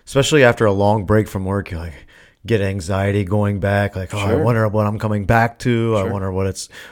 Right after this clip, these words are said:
Speaker 1: what, <laughs> what situations have come up since I've been gone."
Speaker 2: Yep.
Speaker 1: So her to come in and, and know she has somebody that she can really count on in you is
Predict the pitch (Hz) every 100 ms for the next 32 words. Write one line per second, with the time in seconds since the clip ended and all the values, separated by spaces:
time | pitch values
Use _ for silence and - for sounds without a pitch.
0 | - 110 156 - 156 113 123 131 131 104
1 | 110 107 110 120 104 104 87 - 107 107
2 | 107 104 98 98 82 101 98 98 98 95
3 | 92 - - 87 85 120 107 117 110 -
4 | 110 107 104 104 98 92 104 110 98 101
5 | 104 104 104 - 104 95 92 - 107 92
6 | 90 90 90 104 95 92 90 87 101 95
7 | 90 87 92 90 87 87 -